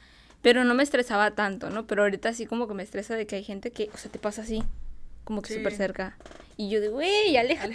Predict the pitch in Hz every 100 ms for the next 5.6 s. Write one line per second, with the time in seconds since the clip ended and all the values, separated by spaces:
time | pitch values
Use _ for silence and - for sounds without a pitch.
0 | 285 254 233 220 226 202 196 202 202 285
1 | - 349 269 196 - - - 269 262 226
2 | 220 240 247 262 185 180 202 214 208 -
3 | - - - 190 190 - 180 175 190 202
4 | 208 - - - 202 202 208 247 277 -
5 | 311 320 220 - -